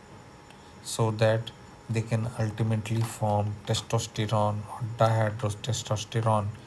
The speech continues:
which is ultimately a ketone. So here we will use seventeen twenty liases.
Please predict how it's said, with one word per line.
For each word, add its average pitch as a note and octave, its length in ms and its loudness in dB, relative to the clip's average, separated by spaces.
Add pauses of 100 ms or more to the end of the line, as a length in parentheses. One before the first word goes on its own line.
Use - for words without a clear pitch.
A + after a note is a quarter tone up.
(600)
which A2 220 0
is A#2 120 2
ultimately A2 760 2 (380)
a A#2 80 4
ketone. A2+ 640 2 (1400)
So - 220 0
here A2+ 320 4
we A2+ 140 4
will A2 140 2
use A2 360 0
seventeen A2+ 720 2 (160)
twenty A2 400 0
liases. G2+ 1040 2